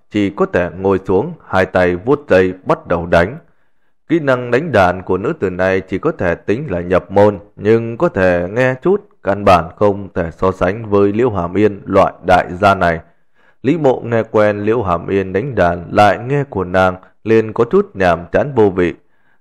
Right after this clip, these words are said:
Nữ tử kia đánh một lúc, phát hiện trên giường không có động tĩnh. Dương mắt nhìn lên,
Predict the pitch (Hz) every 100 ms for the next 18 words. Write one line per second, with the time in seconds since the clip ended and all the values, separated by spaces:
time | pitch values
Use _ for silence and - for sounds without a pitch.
0 | - 120 110 95 - 95 95 90 92 131
1 | 104 95 120 185 - - 202 135 101 -
2 | 143 135 101 98 87 82 101 98 90 135
3 | 117 - - 104 160 - _ _ _ _
4 | _ _ _ _ 101 113 104 123 - -
5 | 90 92 90 95 101